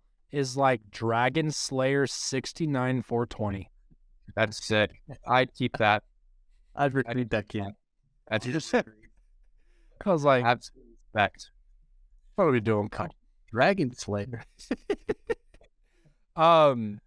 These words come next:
Speaker 1: so Swaggin Shades, uh, put out a poll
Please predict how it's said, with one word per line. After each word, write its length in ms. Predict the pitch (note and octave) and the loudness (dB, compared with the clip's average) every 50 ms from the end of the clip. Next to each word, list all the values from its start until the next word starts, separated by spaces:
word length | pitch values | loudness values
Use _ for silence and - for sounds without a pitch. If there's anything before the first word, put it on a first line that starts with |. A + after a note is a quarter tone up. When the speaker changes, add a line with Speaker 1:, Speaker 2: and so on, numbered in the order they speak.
| _ _ - | _ _ -10
Speaker 1:
so 600 | - - F#3 F3 E3+ E3 D#3+ D3+ D3+ C#3+ C3 A2 - - | -4 0 0 2 2 2 2 2 0 -2 -4 -8 -10 -10
Swaggin 580 | - - - D#3 D3+ D#3 E3+ F3 F3+ F3+ F3 | -8 -6 -4 0 0 2 2 2 0 -2 -2
Shades, 560 | - - D#3 C3+ B2 A#2+ C#3 D#3+ - - - - _ _ _ _ _ _ _ _ _ - | -2 -2 -2 -2 -2 -4 -6 -8 -12 -18 -20 -20 _ _ _ _ _ _ _ _ _ 0
uh, 280 | C#3 C3 B2+ B2+ B2 A2 | 2 4 4 4 2 0
put 200 | - - D3+ D3 | -2 0 2 2
out 160 | C#3+ C#3 C3+ | 2 2 2
a 80 | B2 | 0
poll 640 | - - - - - F#3+ F#3 E3+ D3 C3 B2+ A#2+ A#2+ | -4 -6 -10 -8 -6 -4 -2 0 0 0 0 -2 -4